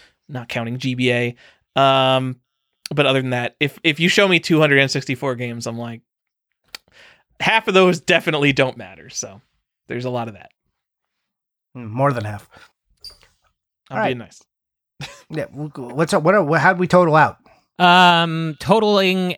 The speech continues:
Speaker 3: out at sixty-six, not a good score. Uh, Johnny with a twenty-three, Tyler with a twenty-two, and me with a twenty-one.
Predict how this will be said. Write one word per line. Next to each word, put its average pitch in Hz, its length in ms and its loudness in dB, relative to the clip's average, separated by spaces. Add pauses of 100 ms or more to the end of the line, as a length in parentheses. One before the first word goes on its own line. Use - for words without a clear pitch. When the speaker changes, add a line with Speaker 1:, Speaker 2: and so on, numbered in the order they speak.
(120)
Speaker 3:
out 160 420 2
at 131 380 0
sixty-six, - 1080 -2 (320)
not 165 680 2 (420)
a 135 140 0
good 117 200 0
score. 104 520 -2 (420)
Uh, 123 300 4
Johnny 170 340 2
with 151 140 0
a - 20 -10
twenty-three, 170 640 0
Tyler 185 340 0
with 131 140 0
a 113 60 -2
twenty-two, 151 800 0
and 143 340 -2 (120)
me 127 460 2
with 110 220 -4
a 104 80 0
twenty-one. 98 1200 -6